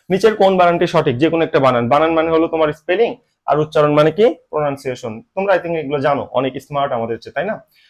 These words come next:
তো উপসর্গ, প্রত্যয়, অনুজ্ঞা, এই কনসেপ্ট আসে, বচন, বাচ্য, ক্রিয়াকাল,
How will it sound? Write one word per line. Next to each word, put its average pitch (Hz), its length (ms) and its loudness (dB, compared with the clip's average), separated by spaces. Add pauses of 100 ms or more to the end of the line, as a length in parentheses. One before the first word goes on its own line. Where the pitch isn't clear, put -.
(120)
তো 202 60 0
উপসর্গ, 196 480 2
প্রত্যয়, 190 420 -2
অনুজ্ঞা, 170 320 0
এই 165 60 0
কনসেপ্ট 160 340 -6
আসে, 160 280 -2
বচন, 147 380 -2
বাচ্য, 143 260 -2
ক্রিয়াকাল, 139 540 -2